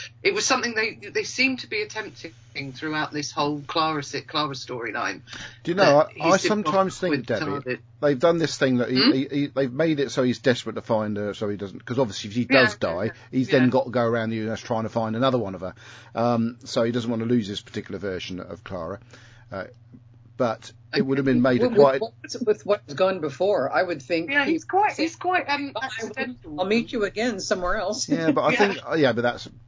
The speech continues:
Speaker 2: bit of work he'd have to do to do that. He's actually got a Clara with him. So, you know. But what I thought would have been more interesting, perhaps, if she had, this version of Clara had died, and then he would have to go around finding another one somehow.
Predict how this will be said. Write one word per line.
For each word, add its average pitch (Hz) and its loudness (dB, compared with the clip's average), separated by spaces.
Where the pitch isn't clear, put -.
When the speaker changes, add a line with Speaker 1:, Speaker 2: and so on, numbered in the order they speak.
Speaker 2:
bit 110 -10
of 101 -12
work 131 0
he'd 95 -12
have 92 -12
to 95 -12
do 95 -8
to 107 -12
do 110 -4
that. 95 -6
He's 110 -8
actually 113 -8
got 123 0
a 107 -4
Clara 110 0
with 165 0
him. 85 -2
So, 110 -2
you 101 -2
know. 107 -12
But 143 8
what 175 8
I - 4
thought 147 2
would 143 2
have 135 0
been 120 2
more 143 2
interesting, 104 -4
perhaps, - -8
if 117 -10
she 131 -4
had, 131 -2
this 127 0
version 107 -4
of - -10
Clara 104 -4
had 135 -4
died, 90 -6
and 107 -6
then 120 -2
he 127 -2
would 151 -2
have 117 -4
to 107 -2
go 113 0
around 101 -4
finding 92 -6
another 90 -10
one 87 -12
somehow. 90 -10